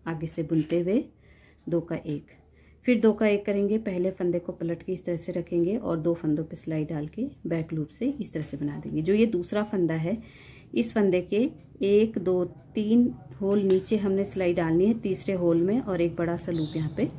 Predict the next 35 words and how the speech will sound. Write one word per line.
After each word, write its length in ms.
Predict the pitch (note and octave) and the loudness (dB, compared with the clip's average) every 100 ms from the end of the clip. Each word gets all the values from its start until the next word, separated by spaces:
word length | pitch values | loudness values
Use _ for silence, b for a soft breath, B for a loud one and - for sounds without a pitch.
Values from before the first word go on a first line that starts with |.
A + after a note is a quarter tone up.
| B B B - | B B B -4
निकालना 380 | F3 D#3+ D3 | -2 0 0
है। 60 | D3 | 2
यहाँ 220 | D#3+ G3 F#3+ | 2 2 2
पे 60 | |
हमारे 320 | G#3+ F#3 F3+ A3 | 2 2 2 2
दो 160 | F#3+ | 4
डिज़ाइन 360 | F3 E3+ D#3+ D#3 | 2 2 2 0
कंप्लीट 440 | D#3+ D3 C3+ C#3+ - | 0 -2 -2 -6 -8
हो 80 | |
गए 100 | C#3 | -8
हैं। 260 | C#3 - - B B B B | -10 -10 -12 B B B B
फिर 180 | - G#3+ | -2 -2
से 160 | - A3 | 4 4
देखिए 440 | G#3+ G#3+ A#3 D4 - - - | 4 4 2 2 -2 -10 -6
दो 120 | F#3 | -4
फंदे 340 | F3 F#3 E3+ E3+ | -2 0 2 0
सीधे 360 | - E3+ F#3 | 2 0 2
बनाएंगे, 540 | F#3 G3+ G3 G3+ G#3 C4+ - - - - - - - - - - - - - - - - | 2 4 4 4 4 2 0 -14 -16 -16 -16 -16 -18 -18 -18 -18 -18 -20 -20 -20 -20 -8
तीसरे 280 | A3 A3 - | 0 2 4
फंदे 320 | B3 A3+ G3 F#3+ | 4 4 4 2
के 180 | G3+ A3 | 2 -2
तीसरे 400 | - G#3+ - A3+ | 0 -4 0 4
नंबर 280 | A3 F#3 F#3 | 4 4 -2
के 120 | F#3+ | -4
होल 220 | F3+ F3 | -2 -2
पे 140 | F3 | -2
सिलाई 280 | - F3 E3+ | -6 -2 -2
डालेंगे 480 | E3 D#3+ D#3 D#3 F#3+ | 0 0 2 2 2
और 440 | C4 F#3 E3 F#3+ A3+ - - B B B B - | -2 -4 -2 -2 -4 -10 -20 B B B B -6
एक 180 | F#3 | -4
बड़ा 180 | D#3+ F3+ | -2 0
सा 140 | F#3+ G3 | 0 0
लूप 260 | F3 E3 | 0 0
यहाँ 160 | - D#3+ | 0 -2
से 260 | D3+ A3 | 0 -2